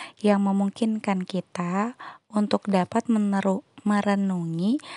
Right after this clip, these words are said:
banyak hal tanpa melibatkan panca indera, sebagaimana Rasulullah sallallahu alaihi wasallam yang sering bertahanut. Contoh lainnya,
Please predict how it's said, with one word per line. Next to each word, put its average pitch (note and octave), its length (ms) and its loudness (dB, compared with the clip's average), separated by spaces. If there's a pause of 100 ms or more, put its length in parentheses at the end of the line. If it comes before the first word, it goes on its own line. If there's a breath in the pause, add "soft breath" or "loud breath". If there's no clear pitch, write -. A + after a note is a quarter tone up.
(140 loud breath)
banyak G3 480 2
hal B3 560 0
tanpa G#3 480 2
melibatkan A3 880 2
panca A#3+ 320 0
indera, C4+ 480 4 (480 loud breath)
sebagaimana F3 1040 0
Rasulullah F#3 640 -2
sallallahu F3 240 -4
alaihi - 160 -4
wasallam F3+ 260 2 (460 loud breath)
yang F#3 240 2
sering G3+ 400 0
bertahanut. F3+ 960 -6 (1300 loud breath)
Contoh A3+ 320 4
lainnya, G#3 800 2